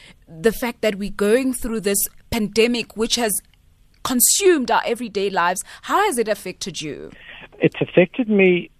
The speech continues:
Speaker 2: uh, that in, in some very interesting ways, um, and actually quite positive, because, uh, we have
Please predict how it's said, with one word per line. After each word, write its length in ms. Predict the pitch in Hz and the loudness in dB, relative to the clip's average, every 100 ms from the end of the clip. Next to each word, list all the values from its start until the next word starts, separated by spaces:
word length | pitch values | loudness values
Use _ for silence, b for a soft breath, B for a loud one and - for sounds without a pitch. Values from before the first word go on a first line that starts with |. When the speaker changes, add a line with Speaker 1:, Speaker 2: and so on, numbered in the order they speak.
| - | -2
Speaker 2:
uh, 180 | 151 143 139 | 2 2 4
that 160 | 160 - - - | 4 2 -10 -6
in, 160 | 151 156 | -2 -2
in 380 | - 151 151 123 | -2 -2 -2 -2
some 160 | 151 135 | 0 0
very 320 | 131 156 175 | 4 4 4
interesting 600 | 160 151 151 - 143 135 | 0 0 -4 -4 -2 0
ways, 460 | 127 147 117 127 180 - B B B - | 4 6 6 2 -2 -8 B B B -6
um, 380 | 135 131 131 131 | 0 2 0 -4
and 160 | 139 135 | -6 -4
actually 440 | - 151 - 170 156 | -2 0 0 0 -2
quite 340 | - 156 - | 0 0 0
positive, 480 | - 165 156 143 123 | 0 0 0 -2 0
because, 300 | 120 - 135 - - | -2 -2 -4 -4 -10
uh, 80 | 127 135 | -6 -6
we 240 | - 131 151 131 | -6 -2 0 4
have 200 | 143 | 2